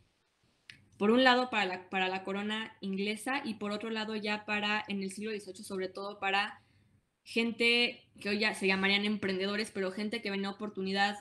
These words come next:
a, a buscar oportunidades al Nuevo Mundo y se compraban boletos, y así fue como se fue poblando el viejo oeste, o sea, toda la parte de California de Estados Unidos,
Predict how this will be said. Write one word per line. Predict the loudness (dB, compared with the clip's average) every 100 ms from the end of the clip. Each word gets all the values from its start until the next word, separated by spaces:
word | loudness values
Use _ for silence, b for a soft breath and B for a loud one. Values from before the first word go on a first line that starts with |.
| -12 -6
a, | -4
a | -2
buscar | -4 -2 -4
oportunidades | -2 -6 -6 -4 -2 -2
al | -4
Nuevo | -2 -2
Mundo | -4 -4 -4
y |
se | -6
compraban | -4 -4 0 0 2
boletos, | 2 2 0 -4 -2
y | 0
así | 0 -2
fue | -4
como | -4 -6
se | -6
fue | -8 -8
poblando | -6 0 0 0 -2
el | 2 2 2 -2 -20 -10 0
viejo | 4 4 4 0
oeste, | 0 -2 -4 -4
o |
sea, | -4
toda | -2 0
la | 0 0
parte | -2 -2 -2 0
de | 0
California | -2 -2 -2 -2 -2 0
de | -2
Estados | -2 -2 -2 -2
Unidos, | -2 0 -2 -6